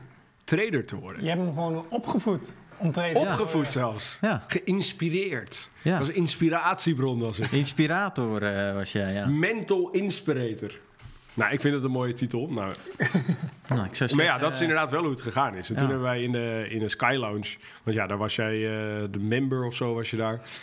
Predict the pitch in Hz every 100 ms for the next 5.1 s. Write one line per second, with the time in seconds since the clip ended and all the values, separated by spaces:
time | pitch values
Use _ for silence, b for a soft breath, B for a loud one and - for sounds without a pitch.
0 | B B 117 110 131 135 151 165 147 120
1 | 123 110 123 147 151 - 110 101 147 -
2 | - _ - _ - - b b b -
3 | - 110 107 104 131 143 - 139 113 127
4 | 147 131 123 110 113 135 160 - 160 208
5 | -